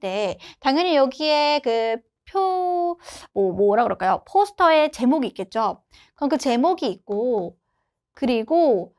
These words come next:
구체적인 사항은 이렇게 굵은 볼드체가 있고 그 안에 이렇게 자세하게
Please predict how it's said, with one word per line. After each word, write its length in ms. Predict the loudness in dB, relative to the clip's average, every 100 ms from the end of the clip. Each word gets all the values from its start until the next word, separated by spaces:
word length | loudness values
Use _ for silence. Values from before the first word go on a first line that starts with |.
| _
구체적인 680 | -12 -2 0 4 2 2 -2
사항은 760 | 0 2 2 0 0 -2 -2 -2
이렇게 500 | -2 -4 -4 -4 -4
굵은 800 | -6 -6 -4 -2 2 2 0
볼드체가 640 | -4 -2 0 0 0 -2 0
있고 160 | -2 -6
그 200 | -2 -2
안에 260 | -2 -4
이렇게 340 | -6 -6 -8 -16
자세하게 720 | -12 -6 0 0 0 -6